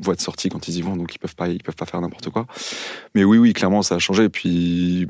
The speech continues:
il suffit de voir aussi, de parler avec énormément de gens dans la presse, des photoreporters de, de terrain, ou juste des journalistes qui se sont fait saisir leur matos, qui ont pris des pressions. Euh, là, sur cette manif des soignants, il y a eu, euh, notamment un journaliste qui est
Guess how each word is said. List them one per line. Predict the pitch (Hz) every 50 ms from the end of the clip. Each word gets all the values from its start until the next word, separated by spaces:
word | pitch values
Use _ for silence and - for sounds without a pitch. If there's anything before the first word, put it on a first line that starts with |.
| - - - -
il | 90
suffit | - - - - 98
de | 90
voir | 90 104 98 95
aussi, | 92 87 - - 101
de | -
parler | - 87 87 87
avec | 87 95 90 -
énormément | 90 90 90 87 90
de | 87 85
gens | 92
dans | 92 90
la | 87 92 90
presse, | - - 104 104 101 92
des | 90 90 90 85
photoreporters | 82 - - - 87 - 90 85 85 78 - - - 90 85 87
de, | 82 82 85 87 82 82 - - - - - - - - - _ _
de | - 90
terrain, | - - 92 90 104 107 110 110 110 110 107
ou | 98 95
juste | 87 101 95 90
des | 98
journalistes | 87 95 92 90 87 107 113 110 -
qui | - -
se | - -
sont | 90
fait | 85 - 87
saisir | 85 - - 87 87 85
leur | 85 82
matos, | 82 80 - 110 110 110 107 -
qui | - -
ont |
pris | 82 - - 87
des | 85
pressions. | - - 85 - - 110 107 110 110 117 - - - - - - - - - - _ - -
Euh, | 90 87 87 87
là, | 95 101
sur | 95 - 95
cette | - 95 87
manif | - 87 90 92
des | 85 90
soignants, | 85 - - 92 90 95 95
il | 92
y | 92
a | 90
eu, | 87 87 87
euh, | 85 85 85 85 87 85 - - 82 -
notamment | 92 85 - 90 92 92 92
un |
journaliste | 87 90 90 90 92 95 92 -
qui | -
est | 87